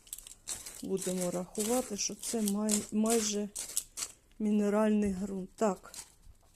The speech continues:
отже, дренажик у нас. Дренажик. Так, а сюди я, напевно,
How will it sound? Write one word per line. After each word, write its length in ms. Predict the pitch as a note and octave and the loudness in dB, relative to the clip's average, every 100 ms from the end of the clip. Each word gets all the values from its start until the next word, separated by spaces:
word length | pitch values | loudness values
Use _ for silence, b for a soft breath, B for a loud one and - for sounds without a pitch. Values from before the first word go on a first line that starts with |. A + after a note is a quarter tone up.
| - - - - - - | -20 -20 -20 -20 -14 -8
отже, 300 | C#4 A3+ G#3 | -4 -2 -2
дренажик 640 | G3 G#3+ A3 G#3+ G#3 G#3+ A3+ - | -2 -2 0 0 -2 -4 -8 -4
у 60 | |
нас. 200 | C4+ C#4+ C#4+ - - - - - - - B B - - | -2 -2 -4 -16 -18 -18 -18 -20 -20 -20 B B -16 -6
Дренажик. 1040 | A#3 A#3+ A#3 A3 G#3 A3 A3+ C#4 - - - _ _ - - - B B B B - | 0 2 4 4 2 -2 -4 -6 -10 -20 -20 _ _ -20 -20 -20 B B B B -4
Так, 140 | B3+ C4+ | -2 -4
а 60 | |
сюди 340 | B3+ D#4+ F4+ F#4 | -6 -8 -6 -2
я, 140 | E4+ | -2
напевно, 680 | D4 D4 D#4 D#4+ C#4+ D4 | -2 -6 -8 -8 -6 -8